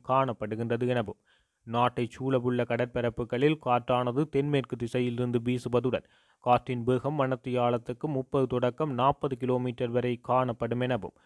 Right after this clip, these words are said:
புத்தளத்திலிருந்து காங்கேசன்துறை ஊடாக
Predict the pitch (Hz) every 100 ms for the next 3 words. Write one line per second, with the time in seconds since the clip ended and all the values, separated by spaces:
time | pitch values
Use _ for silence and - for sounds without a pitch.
0 | _ _ _ 131 123 135 127 127 123 123
1 | 123 151 151 131 135 135 - 123 123 123
2 | 120 127 123 -